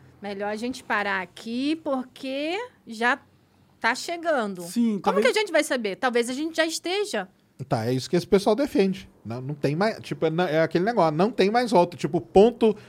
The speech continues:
Speaker 3: já passamos pelo ponto de não retorno, entendeu?
Speaker 2: O negócio é acreditar em Deus, então, né?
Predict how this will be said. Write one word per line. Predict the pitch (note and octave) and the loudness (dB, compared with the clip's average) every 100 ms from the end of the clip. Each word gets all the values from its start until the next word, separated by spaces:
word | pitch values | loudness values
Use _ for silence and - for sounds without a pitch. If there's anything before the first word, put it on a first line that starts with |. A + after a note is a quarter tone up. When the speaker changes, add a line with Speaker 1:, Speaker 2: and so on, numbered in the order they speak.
| - | -2
Speaker 3:
já | C#3+ | 0
passamos | D#3+ F#3+ - G3 G#3+ | 4 2 4 4 8
pelo | A3+ G#3+ | 6 6
ponto | - G3+ A#3+ | 8 6 6
de | G#3+ | 2
não | G#3+ G#3+ | 4 6
retorno, | B3+ B3 F3 E3 D3 | 6 6 8 8 8
entendeu? | B2 C3 D3 G#3 - | 4 6 6 6 4
Speaker 2:
O | C#4+ | 2
negócio | D4 E4+ F#4 | 2 2 0
é | |
acreditar | - D#4+ D#4 D#4+ | -2 -2 0 0
em | F4 | 2
Deus, | D4+ C#4 | 2 2
então, | G#3+ F#3 D#3+ D3+ | 0 -2 -2 -2
né? | D#3 F3+ | -2 -4